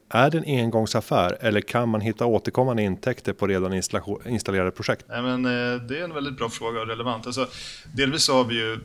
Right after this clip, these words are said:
Speaker 2: vi har ju vad vi kallar för partnerskap med många kunder där vi jobbar med dem över hela deras bestånd. Så att vi är återkommande, eftersom vi jobbar också med de stora fastighetsägarna, återkommande affärer på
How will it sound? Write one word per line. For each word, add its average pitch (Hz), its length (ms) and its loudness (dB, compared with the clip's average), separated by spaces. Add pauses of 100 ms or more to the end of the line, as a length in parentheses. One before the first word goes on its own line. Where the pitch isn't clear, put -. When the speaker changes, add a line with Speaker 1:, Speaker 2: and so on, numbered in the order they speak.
(200)
Speaker 2:
vi 123 80 0
har 135 180 4
ju 117 260 2
vad 113 220 -4
vi 120 60 -4
kallar 120 160 -4
för - 100 -8
partnerskap 123 560 -2
med 113 80 -10
många 107 180 -8
kunder 110 360 -10
där 117 80 -10
vi 117 80 -8
jobbar 110 240 -2
med 110 100 -8
dem - 240 -12 (120)
över 110 140 -6
hela 110 220 -4
deras 107 220 -4
bestånd. 107 400 -8
Så 123 100 -8
att 110 80 -10
vi 123 60 -2
är 123 40 0
återkommande, 110 800 -4 (360)
eftersom - 280 -8
vi 113 40 -6
jobbar 110 160 -4
också - 180 -10
med 110 100 -10
de - 20 -8
stora 107 200 -6
fastighetsägarna, 110 800 -8
återkommande 110 480 -8
affärer 107 460 -8
på - 180 -16